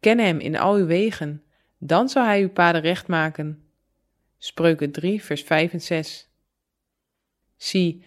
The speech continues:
des Heere oog is op hen die hem vrezen, die op zijn goede tierenheid hopen, om hun ziel van de dood te redden en hen in het leven te houden in hongersnood. Psalm drieëndertig, vers achttien en negentien.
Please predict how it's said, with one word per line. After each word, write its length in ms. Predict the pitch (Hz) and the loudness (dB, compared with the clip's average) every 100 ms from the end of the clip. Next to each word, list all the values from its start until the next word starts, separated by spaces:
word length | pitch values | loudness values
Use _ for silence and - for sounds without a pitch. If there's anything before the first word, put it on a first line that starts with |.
| _ - | _ -4
des 220 | 151 151 | -2 0
Heere 380 | 165 240 247 - | 0 0 0 0
oog 340 | 170 170 - | 2 0 -2
is 160 | 151 147 | -6 -6
op 140 | - | -6
hen 420 | 147 185 240 208 | -4 -4 -4 -6
die 160 | 156 139 | -6 -4
hem 180 | 151 208 | -2 -4
vrezen, 680 | - 175 180 - 151 151 - _ _ _ _ _ | -4 0 0 -2 -6 -8 -14 _ _ _ _ _
die 200 | 160 180 | 0 2
op 100 | 165 | 2
zijn 240 | - 220 | 0 -2
goede 300 | 247 262 226 | -2 -2 -2
tierenheid 480 | - 214 190 175 170 | -2 0 2 0 0
hopen, 560 | 143 147 143 139 135 - _ _ - | -2 -2 -2 -4 -8 -12 _ _ -8
om 180 | 151 147 | -6 -2
hun 240 | 175 240 | -2 -2
ziel 320 | - 185 180 | -2 0 0
van 160 | 180 156 | -2 -6
de 120 | 143 | -2
dood 220 | 156 208 | 0 0
te 80 | 185 | -2
redden 460 | 170 175 165 156 - _ _ _ _ | -2 -2 -2 -6 -12 _ _ _ _
en 180 | - 151 | -2 0
hen 280 | 147 160 233 | 2 0 0
in 120 | 196 | 0
het 160 | 160 151 | -2 2
leven 320 | 175 240 247 | 2 2 0
te 80 | 190 | -2
houden 400 | 175 165 170 160 | 0 0 -2 -4
in 140 | 170 | -2
hongersnood. 680 | 175 220 202 156 147 151 - _ _ _ _ _ | -2 -2 -4 -4 -4 -6 -12 _ _ _ _ _
Psalm 360 | - 175 165 160 | -4 0 2 0
drieëndertig, 580 | 156 175 185 170 175 - | -2 0 0 0 -2 -6
vers 200 | 143 - | -8 -6
achttien 340 | 180 - 175 | -8 -6 -4
en 100 | 165 | -2
negentien. 600 | 165 160 - 156 156 - | -2 -4 -8 -8 -8 -12